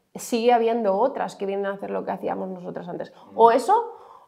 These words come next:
Speaker 1: o creo que hay que poner patas arriba el sistema.
Speaker 2: Vale, es que lo acabo de pillar. O sea, el, al capitalismo no le pasa nada. Lo que quieres decir es que a las élites, o sea, dadas las desigualdades del sistema, a los que están utilizando mano de obra muy barata para vivir muy bien, les irá muy mal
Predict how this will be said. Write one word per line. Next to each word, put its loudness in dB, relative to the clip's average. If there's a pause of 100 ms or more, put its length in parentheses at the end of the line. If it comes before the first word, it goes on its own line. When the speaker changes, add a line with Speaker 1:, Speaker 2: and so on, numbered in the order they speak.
(100)
Speaker 1:
o 2
creo 0
que 2
hay 4
que -6
poner -4
patas -4
arriba -4
el -8
sistema. -10
Speaker 2:
Vale, 0
es -8
que -6
lo 0
acabo 0
de 0
pillar. -2
O -8
sea, -4
el, -6
al -2
capitalismo -4
no -2
le 0
pasa -4
nada. -4
Lo -4
que -4
quieres -4
decir -6
es -4
que -2
a -4
las -4
élites, -2
o -12
sea, -4
dadas 2
las -2
desigualdades -2
del -8
sistema, -2
a -4
los -2
que -10
están -4
utilizando -6
mano -4
de 0
obra 0
muy -6
barata 0
para -8
vivir -4
muy -6
bien, -2
les -8
irá -6
muy -6
mal -2